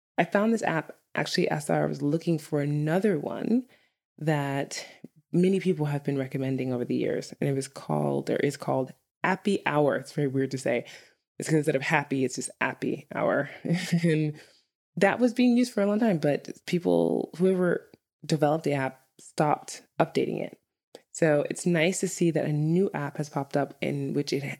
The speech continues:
it is being updated. And I'm very grateful for that, because sometimes I like to go out and,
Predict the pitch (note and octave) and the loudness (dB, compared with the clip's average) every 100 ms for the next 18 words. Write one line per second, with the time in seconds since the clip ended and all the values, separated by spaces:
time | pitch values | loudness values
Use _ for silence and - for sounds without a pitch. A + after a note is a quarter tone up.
0 | - D3+ F#3 D#3 D3+ E3+ C#3 - E3+ - | -2 2 2 0 -2 0 0 0 -4 -2
1 | C3 B2 B2+ C3 - _ _ _ _ _ | -2 0 -2 -4 -14 _ _ _ _ _
2 | - C3+ C3+ C3+ C3+ C3+ - C#3+ E3 - | -8 -6 -2 -2 -2 -2 0 0 0 -2
3 | - _ _ C3+ C#3 C#3 C3 C3 C3 - | -12 _ _ -2 0 2 0 0 0 0
4 | C#3 C3+ D3+ F3+ - A3+ A#3 A#3 A#3 A3+ | -2 0 0 0 0 -2 0 2 0 2
5 | A3+ A3 - G3+ G3 G3 G3+ E3+ D#3+ E3 | 0 -2 -2 0 2 0 0 -2 0 -2